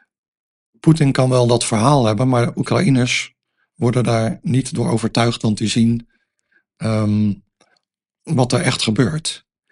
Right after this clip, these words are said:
Hè, dus die worden niet overtuigd door dat verhaal, maar degene die al wel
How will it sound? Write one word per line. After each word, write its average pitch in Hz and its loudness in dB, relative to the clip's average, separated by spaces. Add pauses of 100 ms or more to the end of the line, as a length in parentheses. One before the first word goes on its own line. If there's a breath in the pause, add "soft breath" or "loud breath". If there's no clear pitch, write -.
Hè, 117 -6
dus 120 -2
die 113 -2
worden 110 -2
niet 113 -4
overtuigd 120 -2
door 107 -2
dat 92 -8
verhaal, 98 -4 (520 soft breath)
maar 117 -2
degene 120 0
die 117 0
al 107 0
wel 113 0